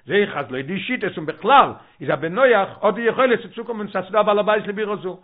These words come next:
און דער ריבער האט אברהם זיך אויסגעווען, אין דעם פסוק זיין, אלוקות, ווי דער לשון איז, בפה, כל, אויבער, ושוב, ווי דער מדרש זאגט. דורך געבן זיי צו פארשטיין, אין יונה אלוקות, מיט דער ריבוי הסברים.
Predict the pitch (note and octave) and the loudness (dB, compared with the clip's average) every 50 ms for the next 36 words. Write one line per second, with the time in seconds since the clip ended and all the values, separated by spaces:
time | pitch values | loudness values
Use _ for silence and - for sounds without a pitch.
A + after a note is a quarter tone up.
0 | _ _ _ _ _ - B2 C3+ C#3 F3 A#3+ A#3 A3 G#3+ G#3+ - F#3+ D#3 E3+ G#3+ | _ _ _ _ _ -12 -8 -6 -4 0 2 2 2 2 2 0 -2 0 0 -2
1 | G#3+ G3 F3 - - G#3 G#3+ G#3 G#3+ G3+ F#3 G3 F#3 F3 E3+ D#3+ D3+ - F3+ G3 | -2 -2 -6 -6 -2 -2 -2 0 -2 -2 -2 -2 -4 -4 -6 -6 -2 0 0 0
2 | F#3+ C#3+ D3+ F3+ F3+ E3+ D#3 D3 D3+ C#3+ - - A3+ A3+ G#3 G3 F#3+ F#3+ - _ | 0 0 -4 -6 -6 -6 -4 -4 -6 -6 -4 -2 0 2 2 2 0 -4 -12 _
3 | _ _ _ _ _ _ - D3+ D3 D#3+ D#3 G3 A3 G#3 G3 F#3 G3 F#3 D#3+ C#3+ | _ _ _ _ _ _ -8 -4 -4 0 2 2 2 2 0 -4 -4 -4 -2 -2
4 | E3 D#3+ D#3+ - - G#3+ A#3 A#3+ A#3 A3+ A3+ G#3 G#3+ - _ _ _ - A3 A3+ | -2 -2 -2 -2 0 2 4 4 4 4 2 0 -4 -12 _ _ _ 4 4 6
5 | A3+ A3 A3 G#3+ G3+ - - A3 A3+ A#3 G3+ G#3+ G3+ G3 F#3+ - - G3 D#3 B2+ | 6 6 4 0 -2 0 4 4 4 6 4 2 0 0 -2 0 0 0 0 0
6 | - - - D3 D3 E3 E3 F3+ F3+ F3 D3+ D3 G2 G#2+ E2+ - _ _ _ _ | -4 -12 -12 -4 -4 -2 0 0 0 0 -2 -6 -6 -8 -14 -16 _ _ _ _
7 | _ _ _ _ _ _ - G#2 G#2+ G#2+ G#3 A#3 A3 A3 G#3+ G3+ F3 C3 D3 F#3 | _ _ _ _ _ _ -16 -14 -4 0 2 2 2 0 -4 -6 -6 -4 -4 -4
8 | F3+ F3+ - - - E3 C#3+ A#2 - - - - - G#3+ B3+ B3+ A3+ G3+ F#3+ F#3 | -4 -4 -6 -6 -4 -4 -4 -4 -6 -12 -14 -2 2 4 6 6 4 2 0 -4
9 | F3 E3+ _ _ _ _ - D3 D#3 F3 G#3 A3 G#3 G#3 G3 F3 E3 D#3 - - | -6 -10 _ _ _ _ -10 -4 -2 0 0 2 2 0 0 -2 -2 -6 -6 -6
10 | A3+ A#3 G#3+ F#3 F3+ F3+ - - _ _ _ _ _ - C#3 B2 D#3+ D3+ C#3 D#3+ | -2 0 2 2 2 0 -4 -14 _ _ _ _ _ -16 -6 -4 -4 -4 -2 -4
11 | A#3 A3 F3+ F#3 F#3 F3+ F3 F3 F3 - _ _ D#3+ D#3 B2 B2+ F3 F3 E3+ C#3 | -4 -4 0 0 0 0 0 -2 -6 -14 _ _ -8 -8 -4 -2 0 0 0 -2
12 | A2 G#2 | -4 -8